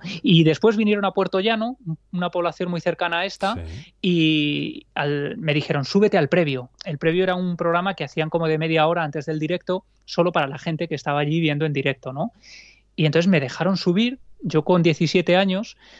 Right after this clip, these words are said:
Speaker 1: a contar una historia de que habían derribado un edificio con fantasmas en, en Ciudad Real.
Speaker 2: Vaya sueño.
Speaker 1: Sí, sí, imagínate, ¿no? Había dos mil personas, yo cuando
Speaker 2: Joder.
Speaker 1: bajo de allí, estoy como en una nube,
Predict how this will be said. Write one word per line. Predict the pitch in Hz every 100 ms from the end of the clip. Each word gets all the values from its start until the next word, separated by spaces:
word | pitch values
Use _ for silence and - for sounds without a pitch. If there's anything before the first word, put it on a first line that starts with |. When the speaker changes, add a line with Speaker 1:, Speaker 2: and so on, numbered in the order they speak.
| - -
Speaker 1:
a | 151 139 135 127
contar | 147 127 156
una | 185
historia | 151 - 175 175
de | 139
que |
habían | 127 147 160
derribado | 147 135 143 156
un |
edificio | 135 131 151 151 156
con | 147
fantasmas | 139 127 143 139 156 -
en, | 139 135 131
en | -
Ciudad | 135 143 131 123
Real. | 127 127 98
Speaker 2:
Vaya | 82 78
sueño. | - 95 98 87 - _ _ _ _ _ _
Speaker 1:
Sí, | - 190 175
sí, | 180 156 - _
imagínate, | 143 135 - 165 156 135
¿no? | 139 -
Había | 151 147 170
dos | 151
mil | 170
personas, | 170 160 202 202 226 - -
yo | 175 180
cuando | 170 147
Speaker 2:
Joder. | 151
Speaker 1:
bajo | 147 175
de | 165
allí, | 160 170 214 240 _ -
estoy | 156 - 165
como | 175
en | 165
una | 170 165
nube, | 202 190 208